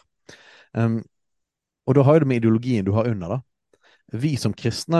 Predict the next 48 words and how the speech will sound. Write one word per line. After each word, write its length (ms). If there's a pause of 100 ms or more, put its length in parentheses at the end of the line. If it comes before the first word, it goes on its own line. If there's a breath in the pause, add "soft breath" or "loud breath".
vi 100
vil 140
jo 80
si 240
det 80
at 240
vi 160
tror 320
det 160
er 80
forskjell 320
på 80
menn 140
og 80
kvinner. 180 (960 soft breath)
Eh, 720 (340)
fordi 240
at 100
Gud 220
skapte 680 (180)
oss 240
til 240
mann 240
og 80
kvinne, 300 (420)
så 80
det 80
finnes 220
en 100
biologisk 800
forskjell, 400
så 160
det 80
krasjer 320
med 160
den 160
postmoderne 640
greien, 240
da. 60 (580 soft breath)
Og 80
at 60
det 80
ikke 160
finnes 180
en 80
biologisk 640
forskjell 400
engang, 220